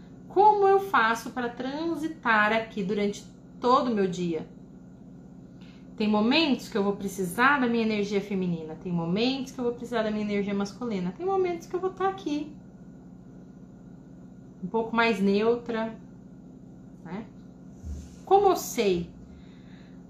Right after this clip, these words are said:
fazer isso? Aí é treino, né? Eu acesso a minha energia feminina quando? Quando eu me escuto, quando eu me observo.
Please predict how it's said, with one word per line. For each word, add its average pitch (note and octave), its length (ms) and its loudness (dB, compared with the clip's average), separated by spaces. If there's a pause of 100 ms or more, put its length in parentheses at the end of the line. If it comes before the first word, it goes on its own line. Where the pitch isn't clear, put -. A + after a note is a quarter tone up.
(120)
fazer A3+ 300 6
isso? F#3 340 0
Aí A3 80 0
é C#4+ 60 0
treino, D#4 520 2
né? A3+ 300 0 (800)
Eu G3+ 120 2
acesso B3 400 2
a A#3+ 40 0
minha A3 180 0
energia G3+ 380 2
feminina G#3 680 0
quando? F3 460 -2 (420)
Quando A3+ 320 2
eu A3 200 6
me G3 100 4
escuto, - 880 -6 (840)
quando G#3+ 280 0
eu G3+ 140 6
me F#3 160 4
observo. G3+ 840 0